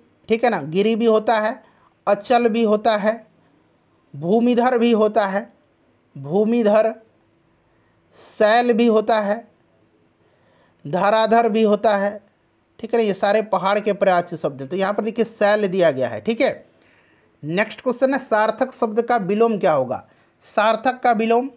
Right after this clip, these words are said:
बहुत ही सिंपल है, सार्थक का विलोम निरर्थक होता है।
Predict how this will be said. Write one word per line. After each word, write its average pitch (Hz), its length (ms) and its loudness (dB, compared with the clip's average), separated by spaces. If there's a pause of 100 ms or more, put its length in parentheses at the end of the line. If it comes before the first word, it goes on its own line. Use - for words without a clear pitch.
(160)
बहुत 220 280 2
ही 240 80 -2
सिंपल 220 420 0
है, 240 120 2
सार्थक 220 560 -2
का 214 120 0
विलोम 220 340 -2 (200)
निरर्थक 208 640 0
होता 160 300 -2
है। 123 240 -10